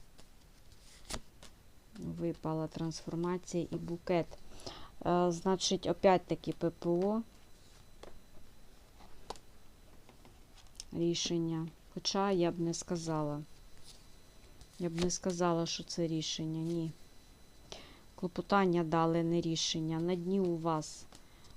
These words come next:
міт-, мітьолки, пльотки, книга. Ну, таке. Олександрівський район.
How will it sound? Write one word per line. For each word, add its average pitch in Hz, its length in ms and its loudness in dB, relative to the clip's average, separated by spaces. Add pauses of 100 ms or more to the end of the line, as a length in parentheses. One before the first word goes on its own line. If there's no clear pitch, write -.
(200)
міт-, 180 380 2 (140)
мітьолки, 190 800 0 (320)
пльотки, 170 600 0 (120)
книга. 175 560 0 (1800)
Ну, 190 300 -4
таке. 185 460 0 (420)
Олександрівський 196 680 0
район. 170 380 4